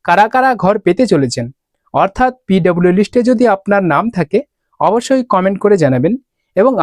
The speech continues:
আপনার নাম পিডব্লিউ লিস্টে আছে কিনা যদি জানতে চান, তো already আমার চ্যানেলে ভিডিও দেওয়া রয়েছে, সেখান থেকে আপনারা দেখে নিতে পারেন। না হলে কমেন্ট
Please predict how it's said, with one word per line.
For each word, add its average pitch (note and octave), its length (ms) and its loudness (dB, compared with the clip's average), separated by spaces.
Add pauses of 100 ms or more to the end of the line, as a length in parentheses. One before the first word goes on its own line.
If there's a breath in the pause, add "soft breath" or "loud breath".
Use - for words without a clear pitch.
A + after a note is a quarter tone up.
আপনার A#3+ 340 0
নাম B3+ 100 2 (100)
পিডব্লিউ F3 460 2
লিস্টে F3 240 -2 (120)
আছে G3 200 -2
কিনা E3 220 -4 (320)
যদি G#3+ 220 2 (100)
জানতে E3+ 320 -2
চান, E3+ 120 0 (380)
তো - 40 2 (100)
already G#3+ 400 2
আমার B3 220 -2
চ্যানেলে B3+ 280 2 (100)
ভিডিও D#3+ 200 2 (100)
দেওয়া D#3+ 180 2
রয়েছে, C#3+ 360 -2 (420)
সেখান A3 360 0
থেকে C4+ 260 0
আপনারা F#3 220 0 (100)
দেখে E3 220 0
নিতে D3 200 0
পারেন। A#2+ 200 -4 (580 soft breath)
না E3 200 2
হলে C4 160 2 (120)
কমেন্ট G3 260 0